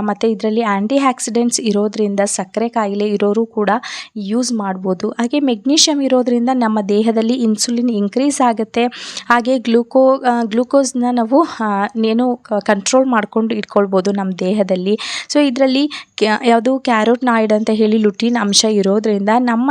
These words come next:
ದೇಹದ ಕೊಲೆಸ್ಟ್ರಾಲನ್ನು ಕರಗಿಸೋದಕ್ಕೆ ತುಂಬ ಅಂದರೆ ತುಂಬ ಹೆಲ್ಪ್ ಮಾಡುತ್ತೆ. So, ಹಾಗೆ ಬಂದು ಸೌತೆಕಾಯ್ದು ಕೂಡ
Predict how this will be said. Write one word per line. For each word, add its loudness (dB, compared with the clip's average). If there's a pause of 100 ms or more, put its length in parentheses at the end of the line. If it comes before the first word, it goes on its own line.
(120)
ದೇಹದ 0
ಕೊಲೆಸ್ಟ್ರಾಲನ್ನು 0
ಕರಗಿಸೋದಕ್ಕೆ -2
ತುಂಬ -4
ಅಂದರೆ -4
ತುಂಬ -2
ಹೆಲ್ಪ್ -2
ಮಾಡುತ್ತೆ. -2 (420)
So, 4
ಹಾಗೆ 2
ಬಂದು -2
ಸೌತೆಕಾಯ್ದು 0
ಕೂಡ 2